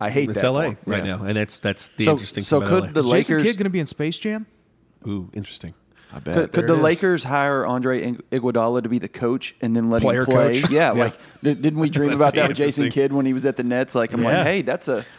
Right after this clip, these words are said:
Speaker 3: that's
Speaker 1: Real,
Speaker 3: a twist you
Speaker 1: real
Speaker 3: could put
Speaker 1: quick,
Speaker 3: on it."
Speaker 1: just, just to, I, I follow, Iggy came out with a book this year, and I actually think it's a New York Times bestseller. And I love Iggy,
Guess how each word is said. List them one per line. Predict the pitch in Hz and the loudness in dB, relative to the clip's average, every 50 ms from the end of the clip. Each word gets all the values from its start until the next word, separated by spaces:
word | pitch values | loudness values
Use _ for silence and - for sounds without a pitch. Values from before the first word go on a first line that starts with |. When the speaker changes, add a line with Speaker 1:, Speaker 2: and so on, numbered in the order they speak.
| - - | -10 -6
Speaker 3:
that's | 139 285 | 0 2
Speaker 1:
Real, | 302 247 | 2 2
Speaker 3:
a | 185 | 2
twist | - 165 160 135 - | 2 2 0 2 2
you | - 247 | 4 4
Speaker 1:
real | 262 | 4
Speaker 3:
could | - 220 160 | 4 4 2
put | 147 135 | 2 2
Speaker 1:
quick, | |
Speaker 3:
on | 123 - - | 2 0 -4
it." | 117 | -4
Speaker 1:
just, | - - - - - _ - | -2 -2 -2 -2 -6 _ -6
just | - - - | -4 -4 -2
to, | - - 180 180 - - 127 127 - - - - - _ - | -2 -4 -4 -4 -4 -4 -4 -4 -4 -10 -16 -16 -6 _ 0
I, | 131 143 - | 0 2 2
I | - 151 165 | 2 0 0
follow, | - 160 156 143 - - - - | 2 0 0 0 0 -4 -6 -6
Iggy | - 160 160 160 135 | -4 -4 -2 -2 -2
came | 135 139 123 117 | -2 -2 -2 0
out | 113 107 101 | 0 0 -2
with | 92 101 | -2 -4
a | 98 | -6
book | 90 82 98 101 104 - | -6 -4 -4 -4 -4 -2
this | - 120 110 - - | -2 -2 -2 0 0
year, | 127 120 117 | 0 0 0
and | 101 | 0
I | 101 110 | 0 -2
actually | 117 - - 113 | -2 -4 -4 -4
think | 113 110 101 | -4 -6 -6
it's | 101 87 | -6 -8
a | 101 | -6
New | 95 101 104 | -4 -4 -2
York | 101 104 98 | -2 -2 -4
Times | - 104 104 95 | -4 -6 -6 -4
bestseller. | 101 95 - - 98 98 95 | -6 -4 -4 -4 -4 -2 -2
And | 107 127 | -2 -2
I | 143 147 | -2 -2
love | 131 120 120 117 107 98 92 | -2 -4 -4 -4 -4 -4 -4
Iggy, | - 90 98 - 78 78 - | -6 -6 -8 -6 -8 -12 -12